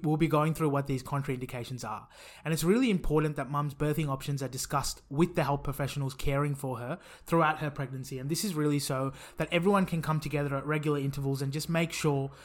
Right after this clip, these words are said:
that, again, mum's choices are at the centre of what they're doing, but they're also factoring in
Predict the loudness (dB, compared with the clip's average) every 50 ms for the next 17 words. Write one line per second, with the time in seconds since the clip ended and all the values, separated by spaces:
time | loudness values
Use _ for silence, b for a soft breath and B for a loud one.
0 | B B -4 -2 -2 0 0 0 0 2 2 2 2 2 0 0 0 2 2 2
1 | 0 -4 -4 -2 -2 -2 -2 -2 -4 -4 0 0 2 2 2 0 -2 -6 -6 -10
2 | B B B B B -4 0 0 0 2 2 0 2 4 4 4 4 4 2 2
3 | 4 6 6 6 6 4 2 0 0 0 0 -2 -2 -2 -2 -2 -2 -2 -2 -2
4 | -2 -4